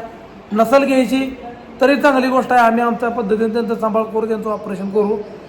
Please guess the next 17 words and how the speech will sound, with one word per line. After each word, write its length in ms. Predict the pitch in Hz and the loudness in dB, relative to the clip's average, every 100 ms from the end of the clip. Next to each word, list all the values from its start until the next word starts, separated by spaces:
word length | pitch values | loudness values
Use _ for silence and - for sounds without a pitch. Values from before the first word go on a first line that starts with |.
| - 233 | -10 -4
पण 240 | 233 240 247 - - - | 0 0 -2 -8 -14 -4
आधार 320 | 185 196 254 | 0 4 2
देणं 280 | - 254 247 | 2 2 2
हे 80 | 240 | 2
आमचं 300 | 240 208 233 | 0 -2 -2
काम 280 | 233 220 | 0 0
आहे, 100 | 220 | 0
ते 40 | 226 | 0
आम्ही 220 | 220 220 | 0 0
करतोय. 400 | 233 226 220 226 220 - - - - - | -2 -2 0 -2 -4 -16 -20 -20 -20 -10
जर 100 | 196 | -6
नातेवाईक 500 | 202 233 226 233 233 | -2 -2 0 -2 0
असेल 500 | 233 226 233 240 226 | 0 2 0 0 0
तर 120 | 233 233 | -4 -2
नक्की 280 | 233 - | -4 -4
जबाबदारी 460 | 214 226 214 220 220 | 0 2 2 0 0
घ्या, 280 | 185 226 | 2 4